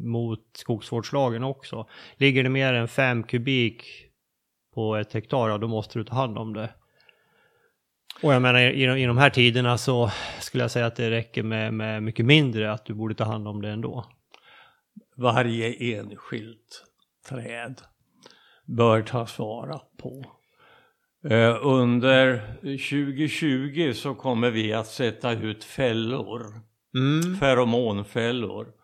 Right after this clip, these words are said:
Speaker 1: Mm.
Speaker 2: som fångar in, lockar och fångar in granbarkborrar.
Speaker 1: Mm. Ja, det ska bli intressant.
Speaker 2: Och vi kommer också att lägga en del fångstvirke efter vägarna. En, en ganska enkel åtgärd.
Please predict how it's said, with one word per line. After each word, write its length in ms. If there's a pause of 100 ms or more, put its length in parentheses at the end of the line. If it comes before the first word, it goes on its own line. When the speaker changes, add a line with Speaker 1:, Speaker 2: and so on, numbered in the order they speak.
(160)
Speaker 1:
Mm. 320
Speaker 2:
som 200
fångar 520
in, 420 (400)
lockar 720
och 280
fångar 460
in 440 (460)
granbarkborrar. 960
Speaker 1:
Mm. 480 (160)
Ja, 120
det 160
ska 120
bli 140
intressant. 500 (500)
Speaker 2:
Och 200
vi 80
kommer 400
också 320
att 220
lägga 400
en 200
del 280
fångstvirke 1200
efter 460
vägarna. 800 (1080)
En, 160
en 280
ganska 400
enkel 460
åtgärd. 640